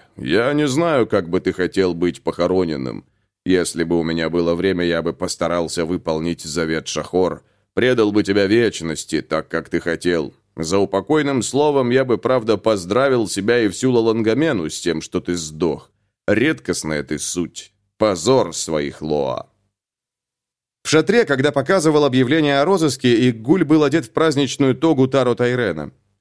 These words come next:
Ингвару казалось, что он был в той же одежде, когда сбросил тяжелый дорожный плащ. Ошибся. В свете молний не различил, что налетчик облачен в изодранную рубаху и толстую стеганку.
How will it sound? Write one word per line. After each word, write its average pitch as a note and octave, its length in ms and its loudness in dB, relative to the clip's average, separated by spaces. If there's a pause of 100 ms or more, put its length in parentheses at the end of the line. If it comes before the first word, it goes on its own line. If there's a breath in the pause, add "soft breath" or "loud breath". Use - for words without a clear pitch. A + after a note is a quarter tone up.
(100)
Ингвару A2 380 2
казалось, A2+ 460 0
что A#2+ 200 0
он A#2 180 2
был A#2 180 2
в - 60 -10
той C3 220 4
же A#2+ 120 0
одежде, C3 440 0
когда F2+ 280 -2
сбросил G2 500 0
тяжелый F#2+ 360 0
дорожный F#2 460 -2
плащ. G2 420 -4 (340)
Ошибся. - 640 -2 (380)
В - 60 -8
свете G#3+ 340 2
молний F#3 600 4
не G#2+ 160 2
различил, C3 640 2
что F#2+ 200 -4
налетчик G2+ 520 0
облачен G2+ 460 0
в G2+ 80 2
изодранную G2+ 540 2
рубаху G#2 460 2
и F#2 60 2
толстую G2 480 0
стеганку. F2 680 -2